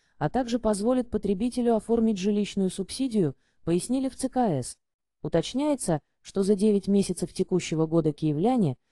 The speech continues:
пользуясь такой возможностью, заключили девятьсот тридцать четыре соответствующих договора.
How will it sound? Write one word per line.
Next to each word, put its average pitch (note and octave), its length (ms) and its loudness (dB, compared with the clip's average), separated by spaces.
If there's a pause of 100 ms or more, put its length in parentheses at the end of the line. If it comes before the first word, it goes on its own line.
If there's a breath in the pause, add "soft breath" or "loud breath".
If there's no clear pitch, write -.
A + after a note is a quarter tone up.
(220)
пользуясь G3+ 400 2
такой F#3+ 300 2
возможностью, F3+ 800 2 (240)
заключили A3 580 0
девятьсот A3 480 0
тридцать A#3 320 -2
четыре A#3 360 -2
соответствующих F#3 920 0
договора. D#3+ 580 2